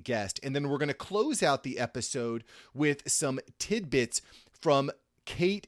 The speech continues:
Casey. She's the host of Reality Life Podcast, huge podcast. She's interviewed some of the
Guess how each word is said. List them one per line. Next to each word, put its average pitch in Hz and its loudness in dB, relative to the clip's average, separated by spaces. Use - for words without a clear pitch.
Casey. 151 0
She's 107 -4
the 123 -2
host 170 2
of 135 -2
Reality 151 4
Life 131 2
Podcast, 135 0
huge 247 -2
podcast. 127 0
She's 196 -4
interviewed 147 -4
some 147 -2
of 127 -2
the 113 2